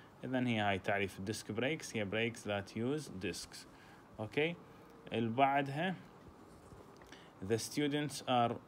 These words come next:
wearing، الطلاب يرتدون دائمًا شنو؟ يونيفورم، الزي المدرسي، يونيفورم. هاي جتي بالتلفزيون التربوي. اللي بعدها، I bought a new skateboard yesterday.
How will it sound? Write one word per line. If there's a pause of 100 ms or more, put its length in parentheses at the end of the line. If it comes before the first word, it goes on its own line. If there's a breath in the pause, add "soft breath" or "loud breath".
wearing، (100)
الطلاب
يرتدون
دائمًا
شنو؟ (100)
يونيفورم، (580 loud breath)
الزي
المدرسي،
يونيفورم.
هاي
جتي
بالتلفزيون
التربوي. (600 loud breath)
اللي
بعدها،
I
bought
a
new
skateboard
yesterday.